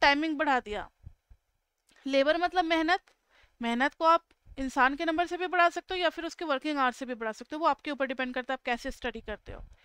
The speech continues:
आपने अगर काम का ड्यूरेशन बढ़ा दिया तो भी प्रोडक्शन बढ़ेगा ही बढ़ेगा। तो इसलिए जब हम एमपीएल निकाल रहे हैं तो बाकी चीज़ों को कांस्टेंट रखेंगे, यानी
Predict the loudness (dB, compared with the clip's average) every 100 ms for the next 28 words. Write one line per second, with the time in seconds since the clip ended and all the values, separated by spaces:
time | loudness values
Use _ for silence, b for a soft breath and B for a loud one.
0 | b b 0 0 2 2 2 8 8 8
1 | 4 2 2 0 -2 0 2 6 4 4
2 | 2 0 -2 _ b b b b 0 2
3 | 2 0 0 0 0 -4 -2 -2 -2 -4
4 | -6 -10 -12 -16 _ _ _ _ _ _
5 | _ _ _ _ -20 _ _ _ _ -4
6 | -2 0 -2 -4 0 2 4 2 4 4
7 | 2 0 0 0 0 2 2 2 0 6
8 | 6 6 2 0 0 -2 -4 -4 _ -2
9 | 4 4 4 -2 -2 -2 -2 -2 2 4
10 | 4 2 -6 -2 -2 -2 -4 -2 0 2
11 | 2 0